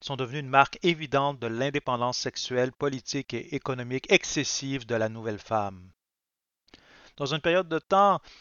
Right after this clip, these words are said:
assez courte, les poils du corps sont devenus dégoûtants pour les femmes américaines de la classe moyenne.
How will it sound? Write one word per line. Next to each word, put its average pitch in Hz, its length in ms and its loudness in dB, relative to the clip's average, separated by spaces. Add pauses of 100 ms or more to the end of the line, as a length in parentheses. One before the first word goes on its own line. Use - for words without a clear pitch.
(120)
assez 139 260 -2
courte, - 460 0 (320)
les 135 200 0
poils 185 280 2
du 139 140 -12
corps 185 240 2
sont 147 140 -8
devenus 131 300 -8
dégoûtants 135 640 2
pour 110 160 -6
les 110 120 -2
femmes 117 220 0
américaines 113 580 -4
de 117 80 0
la 107 100 4
classe 110 320 0
moyenne. 107 560 -6